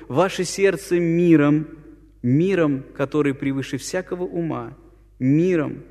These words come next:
который никто не в силах забрать у вас.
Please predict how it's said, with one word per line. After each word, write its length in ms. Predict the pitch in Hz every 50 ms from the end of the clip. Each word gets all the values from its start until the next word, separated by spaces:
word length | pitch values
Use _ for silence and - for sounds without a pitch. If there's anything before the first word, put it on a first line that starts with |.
| - -
который 380 | 135 127 - 151 143 139 131
никто 760 | 131 151 165 156 - - - 139 131 127 123 131 - - - - - - _ _
не 140 | 143 131 123
в 60 | 117 -
силах 500 | - - 135 127 123 123 120 123 - - - _ _ _ _ _
забрать 540 | 131 123 131 127 120 123 123 120 120 -
у 80 | 139 127
вас. 440 | 123 123 - - 151 - - -